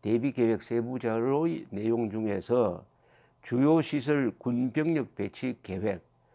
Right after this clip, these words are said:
언론 통제 계획, 포고문, 담화문 등의 문안 내용 등을 가지고 기무사가 작성한 문건이 계엄령 실행을 전제로 한 문서이며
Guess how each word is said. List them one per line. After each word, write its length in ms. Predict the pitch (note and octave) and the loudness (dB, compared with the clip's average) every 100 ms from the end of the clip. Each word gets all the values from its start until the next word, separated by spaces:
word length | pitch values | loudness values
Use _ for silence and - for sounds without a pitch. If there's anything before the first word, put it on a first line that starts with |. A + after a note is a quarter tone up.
| _ _ | _ _
언론 420 | E3+ F3+ C#3+ A#2 - | 6 8 8 4 -4
통제 560 | A2 A2 A2 C#3 C#3 A#2+ | -4 -2 0 0 0 -2
계획, 320 | G#2 G2 F2+ _ _ _ _ _ | -4 -4 -8 _ _ _ _ _
포고문, 560 | - B2+ C#3+ D3+ D3+ B2 | -2 4 4 4 2 0
담화문 680 | G#2 A2 C3+ D3 D#3+ D#3+ D#3 | 0 0 0 0 0 0 0
등의 360 | D#3+ D#3 A#2+ | 0 2 0
문안 340 | B2+ D#3 B2+ G#2+ | 0 0 0 0
내용 400 | A2 A2+ G#2 G2+ - | 0 0 -2 -8 -8
등을 220 | C3+ C3+ G2+ | -4 -2 0
가지고 500 | A#2 G#2+ A2 D#3+ - _ _ _ _ _ | -2 2 2 0 -2 _ _ _ _ _
기무사가 600 | - D#3 E3+ D3+ D#3 D3 | -2 4 6 6 4 4
작성한 440 | C3 A#2 - B2+ A#2+ | 2 -4 -2 -2 0
문건이 560 | B2 C#3 B2+ B2+ C3+ - _ _ | -2 -4 -2 -2 -4 -10 _ _
계엄령 480 | - A2+ C#3 D3+ D3 | -2 0 2 0 -2
실행을 500 | - - G#3 A#3 G3+ | -4 2 4 4 2
전제로 440 | - A2+ A#2 C#3+ A2+ | 2 -2 0 0 0
한 80 | |
문서이며 760 | G#2 G2 G2+ - B2+ G2 G#2 G2 | -2 -6 -8 -2 -2 -2 -4 -6